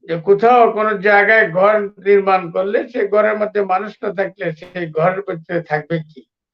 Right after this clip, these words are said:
সেই ঘরের ভিতরে থাকবে জিন, পরি, দেও, দানব, শয়তানের আড্ডা হবে।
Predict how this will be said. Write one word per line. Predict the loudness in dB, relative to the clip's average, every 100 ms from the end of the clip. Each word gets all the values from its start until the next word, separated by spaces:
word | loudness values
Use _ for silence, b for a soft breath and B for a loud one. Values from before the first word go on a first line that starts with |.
| _ _ _ _ _ _ _ _ _
সেই | -2 0 0
ঘরের | 0 2 2 0
ভিতরে | -4 -6 -8 -4
থাকবে | -4 -2 -4 -6 -6 _ _ _ _ _ -8
জিন, | 0 2 0 -2
পরি, | -4 -2 -2
দেও, | -2 0 2
দানব, | 0 -4 -6 -6
শয়তানের | -2 0 0 -2 -4
আড্ডা | -8 -8 -8
হবে। | -8 _